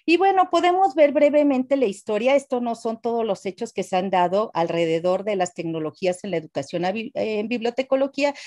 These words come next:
pero quise resaltar algunos. Desde mil novecientos cincuenta y cinco ya se empieza a dar en Estados Unidos, se empieza a hablar de, de information science,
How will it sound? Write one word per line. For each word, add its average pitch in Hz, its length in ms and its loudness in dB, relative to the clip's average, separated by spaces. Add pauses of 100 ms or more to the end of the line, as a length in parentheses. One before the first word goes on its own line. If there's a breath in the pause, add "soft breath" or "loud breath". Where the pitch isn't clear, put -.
(180 loud breath)
pero 311 220 4
quise 370 260 2
resaltar 208 580 -2
algunos. 160 560 -6 (320 loud breath)
Desde 277 280 4
mil 359 160 4
novecientos 285 580 0
cincuenta 190 460 -2
y 175 60 -2
cinco 220 360 -4
ya 233 180 0
se 233 140 -2
empieza 214 480 -4
a 202 60 0
dar 196 180 2
en 208 140 -4
Estados 190 520 -4
Unidos, 180 560 -4 (220 loud breath)
se - 140 -6
empieza 233 400 2
a 240 40 2
hablar 214 280 0
de, 226 200 -4
de 190 180 -4
information 196 760 -6
science, 220 560 0